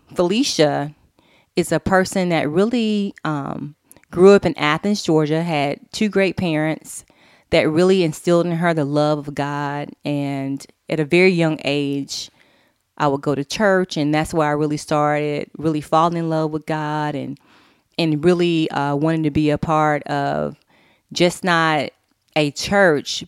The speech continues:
but a fellowship of believers. You know, throughout that time, of course, I grew up, I moved to Atlanta, um, went to college. Um, of course, it's where I met, um, Doctor B, which,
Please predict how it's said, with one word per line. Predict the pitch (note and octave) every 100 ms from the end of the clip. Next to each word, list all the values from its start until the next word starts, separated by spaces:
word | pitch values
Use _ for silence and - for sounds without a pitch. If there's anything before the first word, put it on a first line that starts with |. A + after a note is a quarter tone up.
| -
but | E3+ D3+ C#3
a | C#3+
fellowship | - - E3+ E3 - D#3
of | C#3 C#3
believers. | C#3+ C#3 C3+ C#3 - C#3+ - _ _ _ _ _ _ _ _ _ _ -
You | F3
know, | E3 D3
throughout | - E3+ E3 -
that | D3+ C3+
time, | D#3+ D#3 D#3
of | -
course, | E3 D#3 D3+ D3+ - - - - -
I | D3+
grew | C3+ C#3 D3+
up, | F3 E3+
I | D3+
moved | D3+ D3 D3
to | -
Atlanta, | D3 D3+ D#3 D#3+ D#3 D#3+ D#3 D#3 D#3 D3+ -
um, | C#3+ C#3 C#3 C#3 D3+ - - _
went | D3+ D#3+ D#3 -
to | -
college. | - G3+ G3 G3 G3 F#3+ F3+ - -
Um, | D3 C#3+ C3+ C#3+ D3 -
of | -
course, | F3 E3 D#3+
it's | D3+
where | D#3+ D3+
I | D#3
met, | D#3+ D3+ D3 - D3
um, | C#3+ C#3 C#3
Doctor | C#3+ D3+ - D3
B, | E3 E3+ E3+ E3 E3 -
which, | D3+ D3 C#3 -